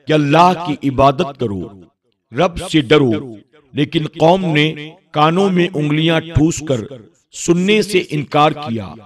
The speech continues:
अपने चेहरों पर कपड़ा डालकर आपको देखने से बेजारी जाहिर की, अपने कुफरिया एतकादात पर हठधर्मी से कायम रहे, तकब्बुर की वजह से अहकामे बारी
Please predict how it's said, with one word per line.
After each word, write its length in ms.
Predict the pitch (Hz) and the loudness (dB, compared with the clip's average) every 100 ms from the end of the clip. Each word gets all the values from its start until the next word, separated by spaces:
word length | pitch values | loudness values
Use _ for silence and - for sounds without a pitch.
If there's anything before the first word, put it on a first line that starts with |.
| 90 _ _ _ _ - | _ _ _ _ _ -12
अपने 300 | 139 143 170 | -12 -4 -4
चेहरों 480 | - 175 180 208 220 | 0 4 6 6 2
पर 200 | 190 175 | 2 -2
कपड़ा 460 | - 160 180 180 | -2 -4 0 0
डालकर 800 | 151 143 170 175 151 123 117 127 - _ _ _ | 2 2 2 0 -4 -4 -6 -18 -20 _ _ _
आपको 540 | 131 170 190 165 175 160 165 156 165 _ | 2 2 2 0 4 6 4 -2 -12 _
देखने 580 | 101 117 175 160 175 208 | -4 4 4 4 -2 -2
से 540 | 190 160 160 160 160 - | 0 2 2 0 -12 -16
बेजारी 580 | 104 143 147 151 175 202 123 | 0 2 4 4 2 0 0
जाहिर 280 | 143 143 147 | 2 2 -2
की, 360 | 139 - - - - _ _ _ _ _ | -8 -12 -12 -18 -20 _ _ _ _ _
अपने 340 | 143 - 165 170 | -8 -6 -4 -2
कुफरिया 640 | - 170 175 190 208 196 | 0 0 0 4 4 4
एतकादात 760 | 208 160 - 151 - 127 180 165 | 0 -4 -2 0 2 2 2 0
पर 520 | 180 156 160 156 165 _ _ | 0 2 2 -8 -16 _ _
हठधर्मी 640 | 143 - 110 151 180 208 208 | -10 -8 -2 0 0 0 -2
से 500 | 170 156 165 156 165 - | 2 2 2 -6 -14 0
कायम 280 | 151 170 147 | 2 2 0
रहे, 300 | 117 101 90 98 92 _ _ _ _ _ | -4 -4 -8 -14 -20 _ _ _ _ _
तकब्बुर 480 | 156 - 175 165 233 | -8 -2 -2 0 -4
की 180 | 185 175 | -2 -2
वजह 320 | 160 135 196 | -2 2 2
से 260 | 175 151 156 151 151 - _ | 2 0 0 -2 -16 -18 _
अहकामे 540 | 139 147 - 175 190 190 | -2 -2 0 0 0 -2
बारी 360 | 147 151 160 | 0 0 0